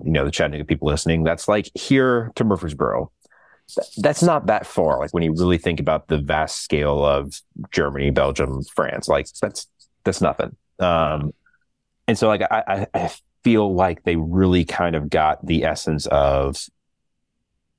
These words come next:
this is, e-, especially that final scene. It's, this is completely meaningless. This is completely pointless.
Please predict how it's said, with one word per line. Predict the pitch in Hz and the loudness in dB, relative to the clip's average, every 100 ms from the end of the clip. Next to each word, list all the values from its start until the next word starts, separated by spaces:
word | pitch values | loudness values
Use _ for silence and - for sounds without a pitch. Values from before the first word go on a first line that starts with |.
| _ _ _ _ - | _ _ _ _ -6
this | 76 90 92 - - | 0 0 0 -2 0
is, | 90 82 80 76 - - - _ _ _ _ _ _ _ _ _ _ - - - | 0 0 -2 -4 -6 -8 -12 _ _ _ _ _ _ _ _ _ _ -20 -16 -6
e-, | - | 0
especially | 113 - - 120 107 - 95 | 0 0 0 0 2 2 4
that | 78 65 | 4 0
final | - 76 60 | 0 -2 -2
scene. | - 53 71 - _ _ _ _ _ _ _ _ | -6 -6 -8 -14 _ _ _ _ _ _ _ _
It's, | 107 87 - - | -2 0 -4 0
this | 104 - | 0 0
is | 87 | 0
completely | - - - 98 92 98 92 90 - _ _ | 0 0 0 2 4 4 4 2 -4 _ _
meaningless. | 87 92 80 69 60 - - _ _ | 2 2 2 -2 -6 -8 -16 _ _
This | 87 - | -4 -2
is | 76 | -2
completely | 85 76 - 90 98 104 | -2 -2 0 0 2 0
pointless. | - 165 156 90 80 - | 0 -2 2 2 2 -2